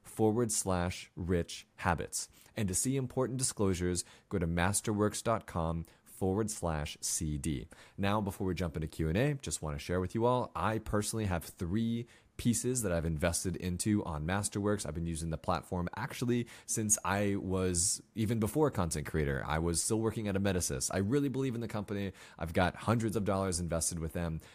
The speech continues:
I like the platform, two thumbs up for me. However, do your own diligence, do what you gotta do, go check him out on the internet.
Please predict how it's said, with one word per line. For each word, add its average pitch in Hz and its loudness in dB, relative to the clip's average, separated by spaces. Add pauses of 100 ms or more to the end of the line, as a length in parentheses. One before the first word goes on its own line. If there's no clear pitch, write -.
(200)
I 92 4
like 92 2
the - -8
platform, 82 2 (340)
two 110 2
thumbs 104 0
up 95 0
for 101 -2
me. 85 2 (200)
However, 113 2
do 95 4
your 120 8
own 120 4
diligence, 98 0 (140)
do 92 2
what 92 0
you 107 -4
gotta 98 4
do, 87 0
go 92 0
check 101 -2
him 98 0
out 92 2
on 90 0
the 87 0
internet. 82 0